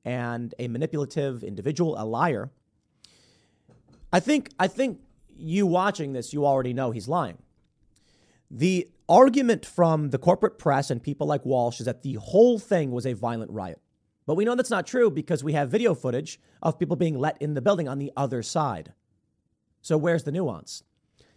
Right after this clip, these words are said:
If you listen to a show like Tucker Carlson, if you listen to a show like mine, you'll know that there is nuance here. There was violence. There were very bad people. And there are people that we want to see brought to justice.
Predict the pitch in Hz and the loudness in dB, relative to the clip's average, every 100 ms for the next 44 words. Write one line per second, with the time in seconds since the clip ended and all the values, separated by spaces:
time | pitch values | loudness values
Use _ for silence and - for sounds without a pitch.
0 | _ 143 202 226 233 226 196 - 175 156 | _ 2 4 4 2 2 2 2 0 0
1 | 143 135 123 - 131 127 151 202 _ _ | -2 -4 -8 -4 -2 0 -2 -10 _ _
2 | _ 107 117 113 113 123 117 123 120 110 | _ -10 -6 -6 -4 -4 -4 -4 -4 -6
3 | 117 180 135 98 147 - _ _ - 139 | -6 -4 -4 -8 -12 -18 _ _ -4 -2
4 | 180 160 147 143 131 135 139 - 185 220 | 0 2 2 2 2 0 -2 -4 0 2
5 | 220 156 127 98 - 92 80 - - 127 | 2 0 -4 -6 -10 -12 -12 -12 -4 0
6 | 139 143 113 107 95 82 - 131 131 120 | 2 0 -2 -4 -6 -10 -4 -2 -2 -2
7 | 127 139 113 123 117 - 160 120 82 _ | -2 -2 -2 -4 -6 -8 -10 -10 -14 _
8 | _ _ _ _ _ 139 135 147 139 156 | _ _ _ _ _ -4 0 0 2 0
9 | 160 160 147 120 143 139 143 - 131 123 | 0 0 0 0 -2 -2 -2 -4 -6 -6
10 | - 113 127 123 - - - | -6 -8 -8 -8 -10 -12 -14